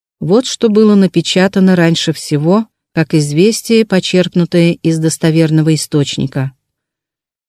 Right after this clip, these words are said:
Но на следующий же день оно было опровергнуто самим же братом Горгием, который явился в редакцию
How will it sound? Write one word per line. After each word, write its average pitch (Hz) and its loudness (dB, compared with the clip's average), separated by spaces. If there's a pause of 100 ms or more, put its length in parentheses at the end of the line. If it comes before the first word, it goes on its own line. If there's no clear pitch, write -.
(100)
Но 185 2
на 214 2
следующий 190 0
же 175 2
день 175 4
оно 165 4
было 160 2
опровергнуто 208 0
самим 175 2
же 190 0
братом 180 0
Горгием, 143 0 (360)
который 165 2
явился 160 0
в 139 -2
редакцию 214 0